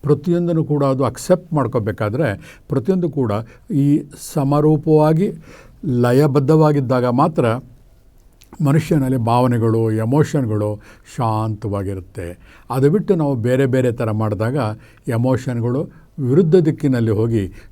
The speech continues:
ಜಗಳಗಳು, ಡೈವರ್ಸ್ಗಳು, ಆಮೇಲೆ ಆ ನಮ್ಮ ಫಿಸಿಕಲ್ ಬಾಡಿ ಮೇಲೆ, ಹೆಲ್ತ್ ಮೇಲೆ ಕೂಡ ಪರಿಣಾಮಗಳನ್ನು ಬೀರ್ತಾ ಹೋಗ್ತಾ ಇರುತ್ತೆ. ಎಷ್ಟೋ ಸತಿ ನಿಮ್ಮ ಅಡುಗೆ ಮನೆಗಳಲ್ಲಿ ನೀವು ನೋಡಿರ್ತೀರ, ತುಂಬ ಶಾರ್ಪ್ ಎಡ್ಜ್ಡ್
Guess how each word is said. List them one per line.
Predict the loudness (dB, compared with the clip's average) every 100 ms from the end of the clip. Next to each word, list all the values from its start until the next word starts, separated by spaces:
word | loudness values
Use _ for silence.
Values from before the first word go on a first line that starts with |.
| -8 0
ಜಗಳಗಳು, | 2 2 0 -4 -6 -8 -6
ಡೈವರ್ಸ್ಗಳು, | -2 0 0 -4 -8 -6 -6 -10
ಆಮೇಲೆ | -14 -20 _ -4 -2
ಆ | -4 -6 -4 -4 -4
ನಮ್ಮ | -4 -4
ಫಿಸಿಕಲ್ | -2 0 0 0 2
ಬಾಡಿ | 2 2 2
ಮೇಲೆ, | 2 0 -2 -6 -18 _ -10 0
ಹೆಲ್ತ್ | 2 2 0
ಮೇಲೆ | 0 0
ಕೂಡ | 0 -2
ಪರಿಣಾಮಗಳನ್ನು | -2 -2 -2 -2 -2 -2 -4 -4 -6
ಬೀರ್ತಾ | -6 -6 -6
ಹೋಗ್ತಾ | -6 -8 -10 -12
ಇರುತ್ತೆ. | -12 -16 -20 -20 _ -20 -20 -10 -6
ಎಷ್ಟೋ | 0 2
ಸತಿ | 2 0 2
ನಿಮ್ಮ | 2 0
ಅಡುಗೆ | 0 0 0
ಮನೆಗಳಲ್ಲಿ | 2 0 0 0 0
ನೀವು | -2
ನೋಡಿರ್ತೀರ, | -2 -4 -6 -6 -8 -10 -16 -20 -20 _ -20 _ _
ತುಂಬ | -2 -2
ಶಾರ್ಪ್ | -2 0 0 2 0 0
ಎಡ್ಜ್ಡ್ | -2 0 -2